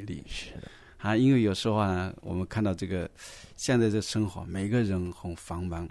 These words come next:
Speaker 2: 嗯。
Speaker 1: 啊，好像欠了几百万一样，
Speaker 2: 是。
Speaker 1: 拉得脸。
Speaker 2: 哎，已经忘了如何去笑了。
Speaker 1: 啊。对，对，所以现在人虽然呢，人哈，
Speaker 2: 嗯。
Speaker 1: 啊，每天你都在subway啊，或者在公车啊，还有在路上看到，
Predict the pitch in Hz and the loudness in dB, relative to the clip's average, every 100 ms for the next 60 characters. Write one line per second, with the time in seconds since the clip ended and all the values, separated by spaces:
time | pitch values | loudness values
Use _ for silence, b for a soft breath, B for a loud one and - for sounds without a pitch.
0 | 95 85 B B B - 101 95 87 101 | -8 -8 B B B -8 -4 -2 -2 -2
1 | 107 101 110 95 - 90 85 90 90 85 | 0 0 0 0 -2 -2 0 0 0 -2
2 | 85 - 82 - 104 101 95 - - - | -4 -8 -4 -2 0 0 -2 -6 -10 -14
3 | - 98 120 123 131 104 101 104 110 127 | -10 2 6 8 8 8 4 4 4 4
4 | 117 113 92 - - - 127 131 123 113 | 4 4 4 4 4 6 10 12 12 10
5 | 107 101 160 135 147 147 117 B B B | 6 8 10 10 8 6 4 B B B
6 | - - 208 180 156 123 120 - 170 135 | -10 2 6 8 8 6 4 6 8 8
7 | 117 110 107 107 101 - 104 101 117 110 | 8 6 4 0 -2 -2 2 4 6 4
8 | 90 - - b b 92 78 98 98 104 | 2 -6 -20 b b -4 -2 0 2 4
9 | 104 139 131 104 107 117 110 - 117 113 | 4 6 6 6 4 4 4 4 2 2
10 | 107 107 101 95 90 107 110 95 107 101 | 2 2 2 0 0 0 0 2 2 2
11 | 90 110 110 - 104 101 98 104 104 104 | 0 0 0 0 0 0 0 0 0 0
12 | 110 107 104 107 101 90 | -2 -2 -2 0 -2 -2